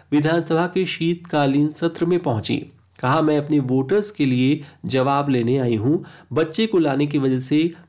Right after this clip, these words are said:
मीडिया उन्हें काफी अटेंशन दे रही है।" मध्य प्रदेश के उच्च शिक्षा मंत्री मोहन यादव ने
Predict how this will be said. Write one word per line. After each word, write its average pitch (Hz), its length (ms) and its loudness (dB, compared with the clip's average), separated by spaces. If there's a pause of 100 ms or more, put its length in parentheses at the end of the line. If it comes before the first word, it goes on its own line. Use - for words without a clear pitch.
मीडिया 143 440 2
उन्हें 131 260 -2
काफी 123 400 -2
अटेंशन 127 480 -2
दे 107 100 2
रही 107 220 0
है।" 120 220 0 (340)
मध्य 202 220 2
प्रदेश 254 300 2
के 262 160 0
उच्च 220 340 -2
शिक्षा 208 440 -4
मंत्री 196 480 0
मोहन 170 460 0
यादव 170 300 2
ने 180 260 2